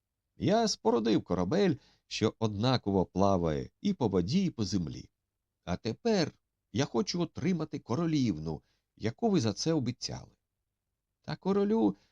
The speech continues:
не сподобався Пічкур. Надто він був замурзаний,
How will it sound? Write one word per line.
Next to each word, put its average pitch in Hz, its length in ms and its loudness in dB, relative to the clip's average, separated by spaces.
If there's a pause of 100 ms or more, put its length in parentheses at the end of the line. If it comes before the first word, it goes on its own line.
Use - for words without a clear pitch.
(400)
не 185 140 0
сподобався 151 1120 0
Пічкур. - 580 -8 (680)
Надто 127 520 -4
він 98 180 2
був 117 240 -2
замурзаний, 98 840 0